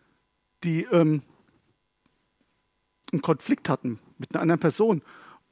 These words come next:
und dann nicht vergeben haben. Und teilweise sind die Menschen noch in der Gemeinde, ich kenne aber auch Leute, die sind, die kommen nicht mehr, weil sie diesem Konflikt,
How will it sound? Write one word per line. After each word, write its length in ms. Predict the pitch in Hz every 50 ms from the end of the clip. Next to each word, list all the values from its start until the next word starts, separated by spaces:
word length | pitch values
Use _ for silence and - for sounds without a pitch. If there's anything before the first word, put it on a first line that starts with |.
| _ _ _ _ _ _
und 200 | _ 226 214 -
dann 240 | 226 208 226 226 - - _ _ _ _ _ _ _ -
nicht 180 | 202 - - -
vergeben 440 | 220 202 - 254 302 277 240 180
haben. 320 | 127 117 101 95 90 90 - _ _ - _ _ _ _ _ _ _ _ _ _ _ _ _ _ _ _ _ _ _ _ _ _ _ _ _ _ _
Und 220 | - 170 143 - - _ _
teilweise 380 | - 214 240 240 233 202 -
sind 120 | - 185 165
die 60 | 175
Menschen 360 | 165 165 165 - 170 - - - _ _ _ _ _
noch 140 | - 226 226
in 120 | 233 214 185
der 80 | 185
Gemeinde, 340 | 165 160 151 151 170 190 320
ich 120 | 330 -
kenne 160 | - 196 190 185
aber 100 | 190 151
auch 40 |
Leute, 220 | 170 185 170 - 165
die 60 | -
sind, 180 | - 185 - - _ _
die 60 | - -
kommen 200 | - 247 302 240
nicht 160 | 165 - -
mehr, 180 | 120 101 95 - _ _ _ _ _ _ _ _ _ _ _ _ _ _ _ _ _ _ _ _ _ _ _ _ _ _ _ _ _ _ _ _ -
weil 320 | 135 135 160 226 294 285 - _ _ _ _ _
sie 240 | _ - - 160 160
diesem 340 | - 185 165 - 175 160 -
Konflikt, 680 | - - 143 - - - 240 294 - - - - -